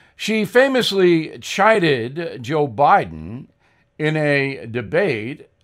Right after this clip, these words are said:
about his lack of support for busing. You remember that. Miss Harris was running against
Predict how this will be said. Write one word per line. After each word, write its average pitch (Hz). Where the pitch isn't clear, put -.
about 147
his 151
lack 196
of 156
support 151
for -
busing. 254
You 190
remember 143
that. 82
Miss 123
Harris 135
was 120
running 139
against 135